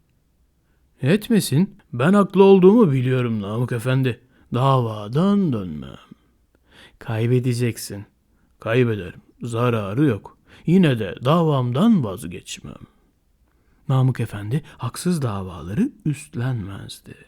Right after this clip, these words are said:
Ali Hoca'nın vekalet teklifini reddetmeyi düşünüyordu. Ama Boz Oyuk köyleri otuz yıldır onun müşterileriydi.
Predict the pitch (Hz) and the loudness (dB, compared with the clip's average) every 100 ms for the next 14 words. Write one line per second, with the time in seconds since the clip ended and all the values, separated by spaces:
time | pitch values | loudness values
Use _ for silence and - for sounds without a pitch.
0 | _ _ _ - - 185 214 214 185 180 | _ _ _ -20 -10 -2 4 4 6 4
1 | 170 180 170 131 123 135 135 147 151 127 | 4 4 4 4 2 2 2 2 0 -4
2 | - 117 104 151 269 - - 107 101 107 | -4 -8 -4 -2 -2 -4 -8 -8 -6 -12
3 | 98 110 98 95 101 117 110 98 110 - | -10 -8 -6 -6 -8 -6 -4 -4 -6 -12
4 | _ _ _ - 143 123 113 - - 139 | _ _ _ -2 0 2 -2 -6 -4 2
5 | 175 156 - 143 143 - 139 120 104 101 | 2 2 2 4 2 0 -2 -2 -2 -4
6 | 151 226 - - 143 214 220 123 110 170 | -2 -2 -4 -4 -2 2 0 0 0 0
7 | 226 - 135 151 214 127 - - - - | 0 0 2 2 2 -4 -6 -10 -12 -12
8 | - - - - | -16 -18 -20 -20